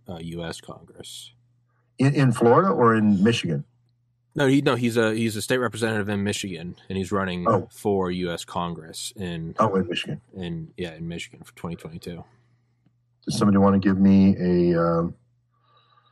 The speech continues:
Speaker 2: uh, somebody says, uh, <laughs> "I see a Tommy Kerrigan book coming." I think, Tommy, you have a I've been there,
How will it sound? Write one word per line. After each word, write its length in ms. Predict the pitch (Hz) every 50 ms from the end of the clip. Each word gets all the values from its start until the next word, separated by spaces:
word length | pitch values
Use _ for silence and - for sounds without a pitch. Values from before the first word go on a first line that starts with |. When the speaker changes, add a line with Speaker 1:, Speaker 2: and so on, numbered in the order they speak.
| - _ _ _ _ _ _ _ _ _ _ _ _ _ _ _ _ _ _ _ _ _ _ -
Speaker 2:
uh, 460 | 143 175 107 92 - - - - 101
somebody 320 | 101 - - 113 107 98 98
says, 380 | - - 101 98 110 104 -
uh, 200 | 101 92 87 85 -
<laughs> 60 | - -
"I 120 | 120 123 -
see 220 | - - - 101
a 60 | 85
Tommy 300 | 76 - 92 87 85 87 85
Kerrigan 460 | - - 92 90 92 - 82 80 78
book 200 | 73 82 78 -
coming." 340 | - 92 90 90 85 80 78 - - - - - - - - -
I 40 | -
think, 160 | - 233 160
Tommy, 340 | - - 120 131 180 202 -
you 240 | 98 95 95 113 127
have 400 | 117 113 113 113 113 110 104 98 - 98
a 460 | 98 98 95 95 92 90 92 - - - _ _ _ _ -
I've 140 | 104 104 98
been 220 | 117 113 110 107 101
there, 460 | 107 113 117 117 113 113 110 107 -